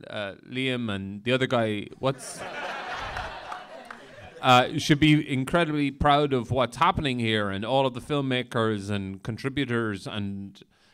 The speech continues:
everybody who comes and supports it should, uh, be very, very proud of yourself.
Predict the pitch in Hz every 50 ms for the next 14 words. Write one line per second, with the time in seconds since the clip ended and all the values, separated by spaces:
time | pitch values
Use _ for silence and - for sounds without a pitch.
0 | _ _ - 123 120 127 135 139 131 120 120 117 120 131 131 127 113 110 104 95
1 | - - - - 143 139 135 - - 104 95 92 - - - 110 101 95 101 -
2 | 107 104 95 92 92 92 95 104 95 87 101 104 104 101 90 98 95 92 87 98
3 | 92 90 87 85 85 92 98 92 90 - 85 85 87 90 - -